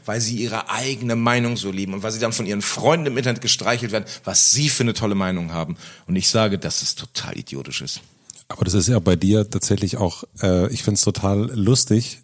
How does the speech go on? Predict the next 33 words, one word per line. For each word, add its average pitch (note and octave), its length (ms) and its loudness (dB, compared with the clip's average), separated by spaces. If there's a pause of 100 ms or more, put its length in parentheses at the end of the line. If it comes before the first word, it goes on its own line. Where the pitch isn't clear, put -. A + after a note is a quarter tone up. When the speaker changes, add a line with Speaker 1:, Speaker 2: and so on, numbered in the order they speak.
Speaker 2:
ähm, F#2 400 2 (480)
weil G#2+ 240 0
ich G2 140 0
dich - 220 2
auch G#2+ 120 -2
so A2 140 2
kenne. F#2 360 0 (180)
Ich - 140 -2
hab A#2+ 120 -2
dich G2 180 2
wirklich A2+ 400 2
als - 300 0
ein, G2 300 2
also G#2+ 140 -4
schon A2 200 0
immer C3 260 4
jemanden G#2+ 340 4
kennengelernt, G2+ 380 2
der G2+ 160 -2
einerseits, A2 580 2
andererseits F2+ 600 2
ist. A#2 260 -2 (480)
Und - 80 0
das G2 80 0
fand A#2 180 0
ich, - 140 -4 (240)
äh, B2 220 -2
ist - 200 2
ja C3 80 2
auch A#2 100 -4
etwas - 280 0 (100)
sehr A2+ 280 2
Befreiendes G2 840 2